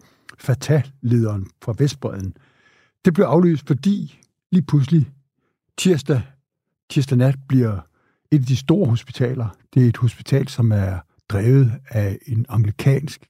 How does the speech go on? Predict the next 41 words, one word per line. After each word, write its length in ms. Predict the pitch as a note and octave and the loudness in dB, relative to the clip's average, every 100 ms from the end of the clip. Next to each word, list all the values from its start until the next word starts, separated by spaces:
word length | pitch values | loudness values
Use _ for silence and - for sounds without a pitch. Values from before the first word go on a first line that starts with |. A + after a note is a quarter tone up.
| _ | _
kristen 440 | - D#3 - B2+ - - | 0 0 0 -2 -2 -6
kirke 460 | - C3 C3 C#3+ - | 0 2 2 -2 -2
og 140 | A#2+ - | -6 0
finansieret 560 | G#2 F#2 - D#3 G2+ - | 0 0 -2 -4 -4 -8
af 80 | A2 | 0
dem 200 | B2 A#2+ - | 2 2 -4
og 80 | |
deres 220 | A2+ C3+ C3+ | -4 -4 0
indsamling, 500 | C3+ C3 F#2+ F#2 C#3 | 0 0 -2 -4 -2
ikke 140 | B2 | 2
mindst 220 | A2+ A2 | 2 2
i 40 | G2 | -2
U 140 | F2+ | -2
S 80 | G#2+ | -4
A, 120 | C#3 E3 - _ _ _ - _ _ _ - _ | -4 -6 -14 _ _ _ -20 _ _ _ -20 _
øh, 440 | G#2+ G2+ G2 F#2+ F#2 - _ _ - | 2 4 4 2 0 -4 _ _ -4
ramt 340 | - - - _ _ | -4 -6 -18 _ _
af 120 | B2+ | 2
nogle 380 | B2 A2+ A2 G#2 - _ _ _ _ _ _ _ _ - | 4 4 4 2 -2 _ _ _ _ _ _ _ _ -4
rocket-propelled 1000 | B2 B2 C3+ - - C3+ - A#2+ A#2 - | 2 2 2 -2 -2 -2 0 -2 -2 -4
grenades. 840 | - A2+ G#2+ G#2 A2+ - - - _ _ - | 0 2 2 2 -2 -8 -18 -20 _ _ -2
Og 80 | - | 4
det 80 | D3+ | 6
er 40 | |
egentlig 180 | E3 D3+ | 6 4
ikke 120 | C#3 | 2
sprængstofferne, 720 | - G#3 D#3+ - A#2+ A#2 G#2+ | -2 0 0 0 -2 0 -2
men 180 | F2+ A2+ | -2 -2
det 220 | A#2 A#2+ | 2 2
er 40 | G#2+ | 0
alt 140 | D3 - _ _ | -4 -12 _ _
brændstoffet, 640 | A2+ D3+ - G#2+ A#2+ G2+ | -2 0 0 0 -2 -2
som 180 | - A#2+ | -2 -2
gør, 200 | - B2 | -2 -6
at 240 | G#2+ G#2+ | -8 -8
der 60 | A#2+ | -6
er 60 | A2 | -4
måske 300 | G#2+ - A#2 | -4 -6 -4
to 220 | - D3 | -2 2
hundrede 220 | C3 C3+ | 4 4
mennesker 360 | A#2+ A2+ - | 4 0 -6